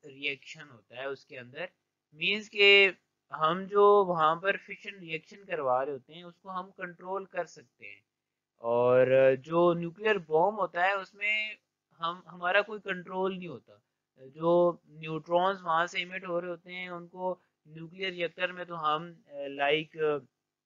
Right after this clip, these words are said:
control rods, जो boron हो गया, cadmium हो गया, इनसे control कर सकते हैं। Means ये जो rods हैं, ये उन neutrons को absorb कर लेते हैं और एक controlled वे में हम reaction proceed कर रहे होते हैं।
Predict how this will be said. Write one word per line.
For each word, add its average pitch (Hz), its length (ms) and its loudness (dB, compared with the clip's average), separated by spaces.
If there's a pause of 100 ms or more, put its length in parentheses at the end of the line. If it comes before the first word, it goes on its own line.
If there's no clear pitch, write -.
(540)
control 156 460 6
rods, 156 360 8
जो 151 160 -8
boron 160 480 4
हो 143 180 -10
गया, 143 300 -4
cadmium 151 520 -10
हो 151 180 -16
गया, 143 200 -14
इनसे 160 260 -16
control 170 420 -12
कर 190 160 -2
सकते 156 320 -18
हैं। 131 180 -10 (360)
Means 160 420 -4
ये 180 200 2
जो 175 160 -2
rods 165 420 6
हैं, 147 260 0 (300)
ये 190 160 -6
उन 190 220 -4
neutrons 175 520 -4
को 190 120 -4
absorb 160 420 0
कर 185 160 -4
लेते 185 240 -12
हैं 208 80 -10
और 202 280 2
एक 190 200 -4 (240)
controlled 208 680 -4
वे 175 260 -4
में 175 120 -10
हम 165 280 -8
reaction 156 500 -4
proceed 135 520 -10
कर 117 200 -12
रहे 113 100 -18
होते 104 220 -20
हैं। 101 120 -20